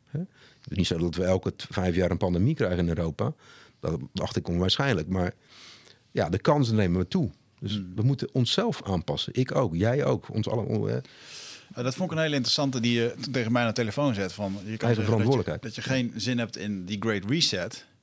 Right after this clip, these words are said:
Speaker 2: maar <laughs> doorgaan hoe dat we dat deden is ook geen optie. En, eh, en je had het toen ook over, eh, de, de, eh, drie verschillende verschuivingen die we krijgen. Kan je die eens toelichten?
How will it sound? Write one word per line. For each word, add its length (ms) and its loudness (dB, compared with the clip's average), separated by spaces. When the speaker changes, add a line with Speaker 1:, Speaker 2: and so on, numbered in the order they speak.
Speaker 2:
maar 380 0
<laughs> 140 -2
doorgaan 480 2
hoe 100 2
dat 140 0
we 80 -6
dat 140 -2
deden 480 0
is 180 -2
ook 180 -2
geen 200 -4
optie. 380 -8
En, 460 -4
eh, 920 -6
en 60 -4
je 80 -2
had 120 0
het 80 -6
toen 160 -2
ook 140 -4
over, 400 -6
eh, 140 -8
de, 260 -4
de, 280 -6
eh, 180 -6
drie 280 -2
verschillende 540 2
verschuivingen 560 -2
die 120 -4
we 60 -6
krijgen. 520 -8
Kan 80 -20
je 80 -12
die 60 -8
eens 120 -10
toelichten? 460 -6